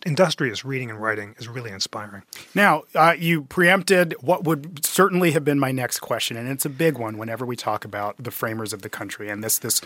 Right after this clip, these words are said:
Speaker 2: question of slavery. Many, as we, you, as we all, many would know, are slaveholders. How do we reconcile this most indelible stain on America's moral reputation, perhaps in history, arguably so,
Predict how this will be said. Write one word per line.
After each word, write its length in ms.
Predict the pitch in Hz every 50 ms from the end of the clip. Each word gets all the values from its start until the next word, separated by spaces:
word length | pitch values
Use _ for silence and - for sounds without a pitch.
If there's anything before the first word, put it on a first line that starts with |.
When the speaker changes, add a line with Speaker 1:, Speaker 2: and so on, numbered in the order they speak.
| - - - -
Speaker 2:
question 440 | - - 123 117 - - - 123 120 -
of 80 | 143 131
slavery. 520 | - - - 170 170 160 131 120 113 110
Many, 480 | 113 117 127 139 160 165 147 123 117 - _ _ _ _ _
as 240 | - 139 131 117 120 -
we, 200 | - 123 123 143
you, 200 | 135 120 127 147
as 200 | 127 113 131 123 107
we 120 | 135 143
all, 340 | 151 165 165 143 117 110 110
many 260 | 120 120 120 147 147 123
would 160 | 101 101 98
know, 360 | 104 95 90 92 95 107 127 147
are 120 | 139 135 139
slaveholders. 800 | - - - 185 190 190 - - 101 90 90 101 - - - - - - - - - - - - -
How 320 | - - - 185 202 240
do 80 | 262 285
we 160 | 247 269 247
reconcile 1040 | 220 160 156 160 160 - - 147 143 123 - - - 107 95 98 98 95 110 117 - - - - _ _ _ _ _ _ -
this 280 | 117 139 127 - -
most 420 | 143 143 143 143 147 143 - - - - _ _ _ -
indelible 760 | 156 139 131 120 104 139 131 147 170 175 170 147 165 160 143
stain 720 | - - - - - 160 165 160 143 117 107 107 107 120 - -
on 140 | 123 123 123
America's 540 | 117 113 117 120 127 135 - - 131 113
moral 380 | 120 113 120 135 143 156 151 139
reputation, 640 | 123 135 135 - 131 123 - - 139 127 - 131 120
perhaps 640 | - - 151 131 - - - 190 240 311 302 - -
in 120 | - 185 147
history, 600 | - 104 98 - - - 101 98 98 117 165 196 -
arguably 500 | - 120 123 156 160 160 143 104 98 95
so, 400 | 95 - - 104 92 92 95 -